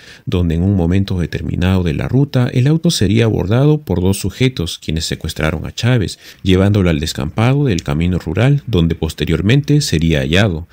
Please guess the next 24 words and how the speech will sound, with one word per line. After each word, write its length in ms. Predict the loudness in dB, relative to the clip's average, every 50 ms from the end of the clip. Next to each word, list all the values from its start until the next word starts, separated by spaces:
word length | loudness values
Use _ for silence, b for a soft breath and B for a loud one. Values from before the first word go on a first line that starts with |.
| B B B
a 160 | -6 -6 -4
pocos 320 | -2 -4 -4 -2 -4 -2 0
metros 340 | 2 2 2 2 2 2
del 160 | 2 2 0 0
camino 400 | -2 0 2 2 2 2 2 0
Antártida 600 | 0 0 2 2 2 2 0 0 0 0 0 0
y 100 | 0 0
el 140 | 0 -2 0
puente 400 | 0 0 2 2 2 0 0 0
San 220 | 0 -2 -4 -4
Carlos, 560 | -4 -2 -2 -2 -2 -2 -4 -6 -10 -12 -16 _ _
cerca 340 | -2 -2 0 0 2 2
de 100 | 2 2
la 60 | 0 -2
estación 480 | -4 -6 -8 -8 -4 0 2 2 2
del 180 | 2 0 0 0
tren 240 | 0 0 2 2 2
de 100 | 0 0
Dumselar 680 | 2 2 2 2 0 0 0 2 2 2 0 -2 -2 -2
en 160 | -2 -2 0
partido 540 | 0 0 -2 0 0 2 4 4 6 4 4
de 100 | 2 0
San 240 | -2 -4 -4 -4
Vicente. 540 | -4 -2 0 0 2 2 0 -2 -6 -10 B